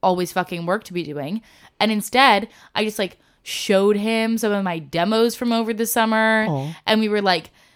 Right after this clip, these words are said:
Speaker 1: goofing off. Like, we were supposed to be scheduling, like, the rehearsal for the show for all of November.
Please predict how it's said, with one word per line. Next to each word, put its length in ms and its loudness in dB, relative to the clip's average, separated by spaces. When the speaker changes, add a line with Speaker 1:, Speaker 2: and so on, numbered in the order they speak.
Speaker 1:
goofing 520 0
off. 320 2
Like, 320 -2
we 160 -6
were 80 -2
supposed 260 -2
to 40 -6
be 140 -2
scheduling, 720 -2
like, 240 -6
the 80 -6
rehearsal 840 -4
for 100 -4
the 80 -6
show 320 -4
for 220 -8
all 200 -2
of 120 -6
November. 600 -4